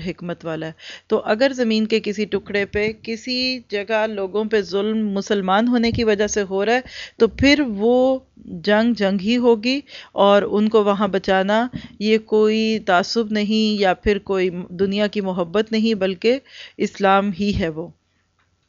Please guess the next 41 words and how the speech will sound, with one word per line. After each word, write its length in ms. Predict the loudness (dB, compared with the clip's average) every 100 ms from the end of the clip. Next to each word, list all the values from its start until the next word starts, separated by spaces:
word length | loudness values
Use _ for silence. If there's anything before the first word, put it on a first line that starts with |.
| _ _ _ -10
اچھا، 280 | -8 -6 -2
اب 140 | 0 2
یہاں 240 | 0 0 2
کیا 160 | 4
ہوا؟ 220 | 6 4 2 -2 -8
مطالبہ 480 | -4 0 0 0 -2 -4
کیا۔ 200 | -8 -6 -6 -6 -4
اس 160 | -4 -2
کے 120 | 0
بعد 300 | 4 4 2 -2
نبی 220 | -2 0
نے 140 | 0
ان 80 | 0
کی 120 | -2
بات 320 | -2 -2 -2 -4
مانی، 420 | -2 0 0 0
دعا 280 | 0 0 0
کی، 220 | -4 -10 -10 -14 -6
تفس-، 320 | -6 -4 -8 -4
بہت 200 | -2 -2
ساری 260 | 0 0 2
باتیں 320 | 2 2 -4
اس 160 | -4 -6
میں 100 | -4
تفاسیر 580 | -4 -4 -4 -2 -4
میں 120 | -2 -2
آتی 300 | -2 -2 -2
ہیں، 80 | -2 -4 -18 -6
جس 180 | -4 2
کا 120 | 2
خلاصہ 520 | 4 4 2 4 2 2
کیا 120 | 2
ہے 100 | 0
کہ 160 | 0 0
جب 280 | 2 0 0
نبی 280 | -2 -2
نے 140 | -2 0
دیکھ 340 | 2 2 0
لیا 240 | 0 0 0
کہ 140 | -2
واقعی 380 | -2 -2 -2